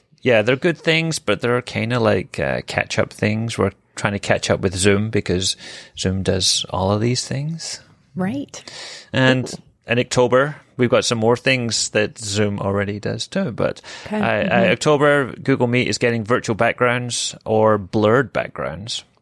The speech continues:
Speaker 2: Okay.
Speaker 1: And I kind of, I've seen some of this on
Speaker 2: Student
Speaker 1: Twitter
Speaker 2: privacy
Speaker 1: recently.
Speaker 2: stuff, right?
Speaker 1: Yeah, uh, definitely.
Speaker 2: Yeah.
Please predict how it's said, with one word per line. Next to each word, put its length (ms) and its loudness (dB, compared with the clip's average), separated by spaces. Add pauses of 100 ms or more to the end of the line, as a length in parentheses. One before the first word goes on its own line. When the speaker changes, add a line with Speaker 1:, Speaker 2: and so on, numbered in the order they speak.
(220)
Speaker 2:
Okay. 300 -4 (460)
Speaker 1:
And 160 -6
I 60 -2
kind 240 -2
of, 200 0 (180)
I've 120 -4
seen 200 -2
some 160 0
of 60 2
this 140 2
on 80 2
Speaker 2:
Student 300 2
Speaker 1:
Twitter 140 2
Speaker 2:
privacy 240 4
Speaker 1:
recently. 240 0
Speaker 2:
stuff, 300 -4 (220)
right? 100 2
Speaker 1:
Yeah, 340 2 (160)
uh, 80 -6
definitely. 500 2
Speaker 2:
Yeah. 40 -2